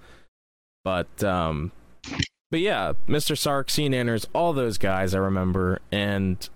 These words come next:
I was actually pretty sad, uh, 'cause I found out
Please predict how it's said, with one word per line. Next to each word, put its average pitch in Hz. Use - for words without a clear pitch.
I 147
was 180
actually 240
pretty 143
sad, 143
uh, 90
'cause 120
I 113
found 151
out 120